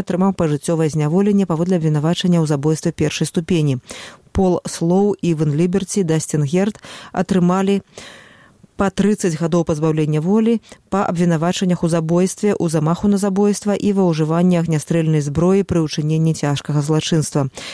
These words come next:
Чацвера асобаў былі асуджаны ў кастрычніку дзве тысячы чатырнаццатага году за крывавую бойню на плошчы Нісур у Багдадзе. Сямнаццаць чалавек былі параненыя, калі прыватныя ахоўнікі адкрылі вагонь, каб расчысціць шлях для амерыканскага канвою.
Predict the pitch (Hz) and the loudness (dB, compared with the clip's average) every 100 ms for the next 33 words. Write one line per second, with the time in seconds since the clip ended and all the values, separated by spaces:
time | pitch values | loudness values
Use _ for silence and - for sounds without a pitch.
0 | - 180 - 180 165 - 190 175 165 160 | -6 -6 0 0 0 -2 0 0 0 -2
1 | 151 190 180 185 165 - 147 170 170 190 | -2 -2 0 2 0 -2 -4 -2 0 0
2 | - 156 147 147 160 - - 160 165 156 | 0 0 0 -2 -4 -4 -8 -6 -4 0
3 | 147 - 151 147 160 202 214 175 170 - | -2 -2 -2 0 2 2 2 0 -2 -2
4 | 160 160 160 156 139 156 190 196 185 151 | 0 0 0 0 0 0 2 2 2 -2
5 | 165 170 - 160 151 - 175 160 160 160 | -2 -2 0 0 0 0 0 0 -2 0
6 | 165 139 139 - - - - - 180 175 | 0 0 -4 -8 -18 -18 -16 0 2 2
7 | - - 170 170 175 202 - 160 160 156 | -2 -2 0 0 2 0 -2 -2 0 0
8 | 156 151 185 196 190 180 175 160 180 156 | 0 0 2 2 2 2 0 -2 0 0
9 | 151 156 147 185 185 185 170 156 - 165 | 0 0 0 2 2 2 0 -4 -2 0
10 | 160 160 156 170 143 - - - - 165 | 0 0 0 2 0 -4 -14 -10 -6 -2
11 | 160 - 180 - 156 - 160 165 170 147 | -2 -2 -2 -2 -4 -2 -2 0 0 0
12 | 147 - 156 143 156 151 160 151 156 147 | -2 -2 -4 -2 -2 0 0 0 2 0